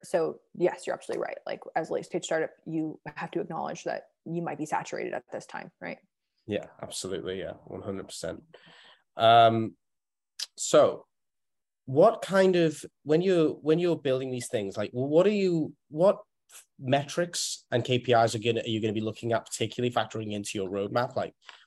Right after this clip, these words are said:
Speaker 2: once it's launched, what will you be looking at to sort of see whether it's go-, things are going according to plan?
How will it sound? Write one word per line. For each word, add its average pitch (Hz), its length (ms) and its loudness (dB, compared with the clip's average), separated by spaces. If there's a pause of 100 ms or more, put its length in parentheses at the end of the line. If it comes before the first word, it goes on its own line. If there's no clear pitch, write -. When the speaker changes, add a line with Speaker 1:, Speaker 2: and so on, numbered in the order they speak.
Speaker 2:
once 131 260 4
it's 123 160 -6
launched, 117 680 4
what 123 240 4
will 131 80 2
you 123 100 2
be 123 120 2
looking 117 340 -2
at 110 160 -2
to - 60 -14
sort - 220 -4
of 104 80 -4
see 113 220 -2
whether 107 260 -2
it's - 180 -4
go-, - 280 0
things 110 280 -4
are 98 40 -10
going 107 260 -2
according 101 320 -4
to - 100 -14
plan? 113 440 -2